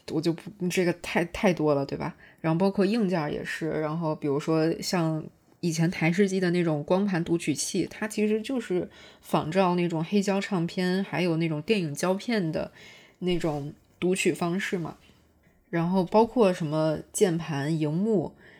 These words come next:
这些都是从旧的技术里面仿制一个相似品来诞生的。所以其实数-，数码，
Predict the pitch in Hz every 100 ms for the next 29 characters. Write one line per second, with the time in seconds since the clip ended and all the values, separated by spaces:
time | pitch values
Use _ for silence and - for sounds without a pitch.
0 | _ - 214 208 240 269 208 - 139 143
1 | - 233 180 147 135 - - - 170 160
2 | 160 143 139 139 165 147 123 151 196 160
3 | 208 - _ - 165 170 - 208 220 226
4 | 190 139 110 - - 147 - - - 196
5 | 156 165 160 160 160 - _ - - -
6 | - 285 247 233 233 226 247 - - -
7 | - - 311 226 - - - 262 190 151
8 | -